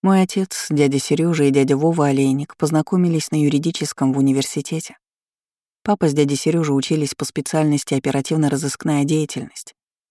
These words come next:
а дядя Вова углубился в изучение права. К слову, отец Игоря зарекомендовал себя как один из лучших адвокатов столицы.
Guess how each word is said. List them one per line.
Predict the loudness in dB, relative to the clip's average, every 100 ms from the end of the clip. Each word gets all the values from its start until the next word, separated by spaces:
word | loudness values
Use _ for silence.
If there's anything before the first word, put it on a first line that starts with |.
| _ 0
а |
дядя | 4 4 4
Вова | 2 2
углубился | 2 4 2 2 0 0 -2
в | 0
изучение | -2 0 2 2 0
права. | -2 -8 -8 -14 _ _ _ _ _ -14
К | -8
слову, | -2 0 2
отец | 0 -2 -4 -4
Игоря | -2 0 0
зарекомендовал | 0 -2 0 0 2 0 0 -2
себя | -2 -2 -2
как | -4 -4
один | -4 0 2
из | 2
лучших | 0 -4 -4 -4 -2
адвокатов | -2 -2 -4 -6 -8
столицы. | -6 -4 -4 -6 -10 -16